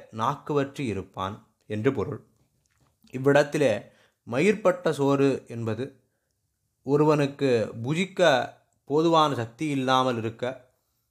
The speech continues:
இக்காலத்திலே மருந்தை ஊசி கொண்டு உள்ளே ஏத்துவதைப் போல, கொதிக்க வைத்த உணவை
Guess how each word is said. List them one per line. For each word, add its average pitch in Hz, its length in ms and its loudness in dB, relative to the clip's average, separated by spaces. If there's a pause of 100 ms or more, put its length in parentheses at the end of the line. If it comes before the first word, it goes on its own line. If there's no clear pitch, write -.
இக்காலத்திலே 156 1000 4 (200)
மருந்தை 160 640 0
ஊசி 165 260 -2
கொண்டு 175 280 0
உள்ளே 147 400 4
ஏத்துவதைப் 127 460 -2
போல, 120 380 -4 (800)
கொதிக்க 196 380 2
வைத்த 160 460 2
உணவை 147 540 -2